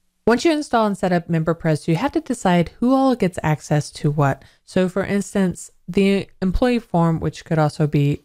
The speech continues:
simply a support ticket form, maybe only paid people get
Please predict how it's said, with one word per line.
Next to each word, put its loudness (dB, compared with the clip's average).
simply 0
a 0
support -2
ticket -6
form, 0
maybe 4
only 2
paid 0
people 0
get -2